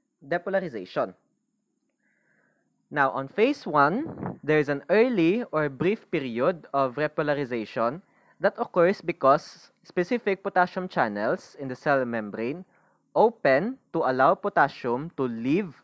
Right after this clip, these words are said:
the cell. Okay? Phase two is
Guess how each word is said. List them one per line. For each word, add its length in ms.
the 100
cell. 380
Okay? 300
Phase 360
two 340
is 180